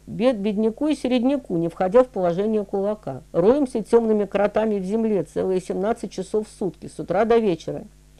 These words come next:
И в результате получается разве только середняк, семьдесят пять процентов своего существования оправдывает от земли.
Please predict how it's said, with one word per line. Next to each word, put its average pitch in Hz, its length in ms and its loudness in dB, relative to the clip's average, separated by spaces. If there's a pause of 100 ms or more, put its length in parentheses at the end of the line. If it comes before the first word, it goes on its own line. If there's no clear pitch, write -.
(500)
И 202 60 -6
в 196 60 0
результате 220 520 4
получается 226 680 4
разве 202 240 2
только 214 320 0
середняк, 208 640 -2
семьдесят 180 400 -4
пять 185 220 0
процентов 185 540 -2
своего 185 220 -6
существования 175 800 -2
оправдывает 180 600 -4
от 170 60 -6
земли. 156 440 -6